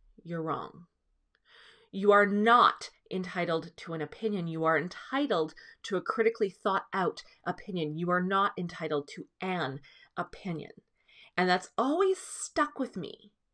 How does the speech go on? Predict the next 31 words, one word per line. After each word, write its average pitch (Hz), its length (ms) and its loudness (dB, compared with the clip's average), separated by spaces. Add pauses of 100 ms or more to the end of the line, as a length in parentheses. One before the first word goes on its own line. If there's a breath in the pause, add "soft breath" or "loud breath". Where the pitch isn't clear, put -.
throughout 190 280 2
my 180 140 0
life. 175 420 -6
And 175 80 -4
it's 180 160 -8
no 220 160 0
wonder 214 280 0
now 180 480 -2
that 151 300 -2 (540 loud breath)
I 170 140 -2
am 165 420 -4 (640)
hugely 196 880 0 (240)
interested 208 500 -2
in 160 60 -4
the 151 80 -4
field 165 320 -4
of 170 140 -8
N 165 100 -4
L 151 140 -2
P, 254 340 -6
how 220 300 0
we 196 140 -2
think, 170 360 -6
how 196 220 -4
we 190 80 -2
communicate, 165 840 -8 (400 loud breath)
and 180 100 -2
in 170 100 -4
critical 165 440 -6
thinking. - 460 -12 (1160 loud breath)
So 269 380 2